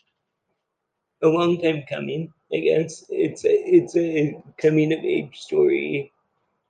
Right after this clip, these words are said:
kind of, that is a retrospective of me looking back on my childhood and trying to make sense of it. And I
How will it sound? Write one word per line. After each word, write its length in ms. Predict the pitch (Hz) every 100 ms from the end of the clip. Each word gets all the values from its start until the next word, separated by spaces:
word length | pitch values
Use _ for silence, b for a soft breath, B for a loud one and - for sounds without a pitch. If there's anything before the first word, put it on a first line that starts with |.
| _ _ _ _ _ _ _ _ _ _ _ _ _
kind 300 | - 185 185
of, 380 | 175 170 147 131 _ 151 -
that 180 | 175 170
is 320 | 170 156 156
a 120 | 170
retrospective 1080 | 160 170 156 160 156 139 - 139 139 147 139
of 160 | 143
me 420 | 131 143 147 143
looking 360 | 151 147 156 151
back 320 | - 139 -
on 180 | 147 -
my 140 | - 156
childhood 540 | 151 156 135 139 147 151
and 200 | - 147
trying 220 | - 143 143
to 80 | 135
make 240 | 147 143
sense 460 | - 147 139 - -
of 80 | -
it. 220 | - - _ _ _
And 640 | - - 76 - - 147 - - _ _ _ _ _ _ _ _ _ - -
I 460 | 151 156 139 143